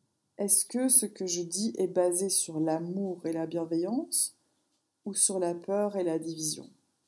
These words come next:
Et bien sûr, ma beauté, quand je parle d'amour et de bienveillance, ben, ça commence toujours par toi. Parce que ça ne veut pas dire que tu dois toujours être douce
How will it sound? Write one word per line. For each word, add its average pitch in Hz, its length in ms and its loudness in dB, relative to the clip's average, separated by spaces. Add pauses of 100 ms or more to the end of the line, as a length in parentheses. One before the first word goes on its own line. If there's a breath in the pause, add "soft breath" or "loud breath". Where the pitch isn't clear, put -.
(800)
Et 190 60 -6
bien 175 180 -6
sûr, 208 260 8
ma 175 160 2
beauté, 170 420 -2 (420 soft breath)
quand 185 120 -14
je 175 120 -8
parle 180 380 -2
d'amour 196 560 0 (120)
et 185 100 -4
de 175 100 -2
bienveillance, 175 840 -4 (500)
ben, 175 60 -14
ça 175 160 -4
commence 185 380 -6
toujours 180 340 -4
par 170 220 -12
toi. - 260 -16 (1900)
Parce 196 220 -4
que 220 100 -2
ça 214 180 6
ne 202 80 2
veut 208 140 -2
pas 196 180 2
dire 254 320 0
que 202 100 -4
tu 190 160 -8
dois 190 400 0 (120)
toujours 208 460 0
être 185 240 -4
douce 202 580 2